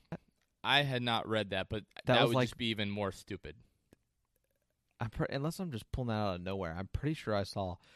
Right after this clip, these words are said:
Speaker 2: that those are the two things that they're gonna push for. It's like, yes, I understand that, like, last year's All-Star game was great, and it was. It was entertaining. I watched it. Um, uh, but the,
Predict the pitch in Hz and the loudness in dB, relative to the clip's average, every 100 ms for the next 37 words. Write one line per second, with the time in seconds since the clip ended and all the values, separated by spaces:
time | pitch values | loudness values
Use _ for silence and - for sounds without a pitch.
0 | - - 107 - 117 113 110 95 - 135 | -18 -14 -8 -2 -2 0 -2 -4 -2 0
1 | 117 110 98 95 165 98 95 - - - | 2 0 -2 -6 -10 -8 -6 -8 -8 -10
2 | - - - - - - 117 123 120 101 | -8 -8 -10 -20 -12 -6 -2 -2 0 -2
3 | - - - 131 143 - 110 104 95 101 | -4 -12 -4 -2 -2 0 2 2 2 2
4 | 98 95 98 87 92 - 92 95 92 92 | 0 0 -4 -6 -6 -6 -8 -8 -8 -10
5 | - 95 98 98 95 101 92 78 85 98 | -6 -4 -4 -6 -4 -2 -2 -2 -4 -4
6 | 95 107 87 82 87 - - - - - | -4 -4 -4 -6 -6 -6 -10 -16 -20 -20
7 | - - 101 90 85 80 _ _ _ _ | -10 0 4 4 0 -10 _ _ _ _
8 | _ - 73 71 - 110 117 98 87 113 | _ -10 -10 -12 -12 -4 -2 -2 -2 -4
9 | 101 | -4